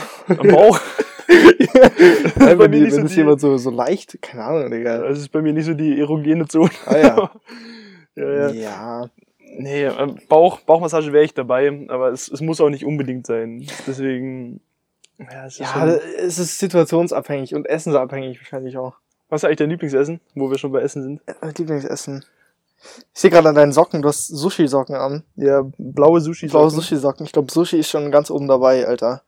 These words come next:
Speaker 1: Echt jetzt?
Speaker 2: Ja, Sushi find ich richtig nice. Oder,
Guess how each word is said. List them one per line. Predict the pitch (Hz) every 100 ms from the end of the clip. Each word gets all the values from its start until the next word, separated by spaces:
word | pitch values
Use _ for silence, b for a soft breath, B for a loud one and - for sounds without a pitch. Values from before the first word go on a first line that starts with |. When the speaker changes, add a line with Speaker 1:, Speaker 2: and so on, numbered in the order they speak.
| -
Speaker 1:
Echt | 156 185
jetzt? | 196 -
Speaker 2:
Ja, | 147 139 -
Sushi | - 165 - 170 160
find | - 156
ich | 156
richtig | - -
nice. | 151 147 151 - - -
Oder, | - 139 135 131 131